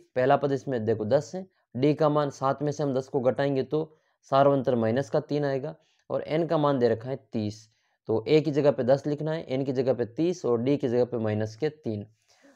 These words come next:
जब डी का मान माइनस में आता है तो उसको हम कोष्ठक में बंद करते हैं।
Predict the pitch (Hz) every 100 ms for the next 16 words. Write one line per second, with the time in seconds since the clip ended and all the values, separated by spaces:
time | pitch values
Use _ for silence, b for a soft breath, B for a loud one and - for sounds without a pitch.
0 | b 147 151 147 151 165 156 139 120 117
1 | 139 160 147 170 165 156 151 135 123 110
2 | 127 123 139 123 110 113 110 107 -